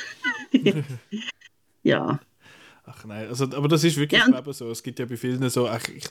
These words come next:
Speaker 2: denke jetzt mal, wenn du so die Monsterfilme, äh, anschaust, denkst du so, ja, ich will mehr von dem Monster sehen, aber wenn du dann wahrscheinlich zwei Stunden nur Monster siehst, ist dann, nutzt sich dann das wahrscheinlich irgendwann ein bisschen ab, oder?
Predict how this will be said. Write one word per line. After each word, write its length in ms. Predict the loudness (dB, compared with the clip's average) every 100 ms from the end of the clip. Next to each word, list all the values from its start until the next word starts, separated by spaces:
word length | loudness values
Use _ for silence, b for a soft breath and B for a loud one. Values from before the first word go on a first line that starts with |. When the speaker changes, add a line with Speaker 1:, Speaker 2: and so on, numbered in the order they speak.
| -2
Speaker 2:
denke 220 | 0 2
jetzt 140 | 0 2
mal, 120 | 2
wenn 100 | 2
du 60 | 0
so 80 | -2
die 100 | 0
Monsterfilme, 920 | 2 2 0 2 2 4 4 2 0
äh, 220 | -2 0 0
anschaust, 560 | 0 2 4 2 2 -2
denkst 180 | -2
du 60 | -4
so, 60 | -4
ja, 60 |
ich 80 | -2
will 120 | -2
mehr 180 | 0 0
von 120 | 0
dem 140 | -4 -2
Monster 420 | 0 0 -2 0
sehen, 140 | 0
aber 120 | 0 0
wenn 100 | 0
du 20 |
dann 120 | 0 0
wahrscheinlich 380 | 2 2 0
zwei 240 | 0 2 4
Stunden 240 | 2 4
nur 220 | 6 6 6
Monster 440 | 4 4 2 -2
siehst, 240 | 0 0 0
ist 160 | -4 -4
dann, 180 | -4 B B B B B
nutzt 320 | 0 2 2
sich 140 | 0 2
dann 140 | 2
das 140 | 2 2
wahrscheinlich 340 | 2 0 0
irgendwann 280 | -2 0 -2
ein 60 | -2
bisschen 280 | -4 -4
ab, 240 | -6 -8 -10
oder? 200 | -8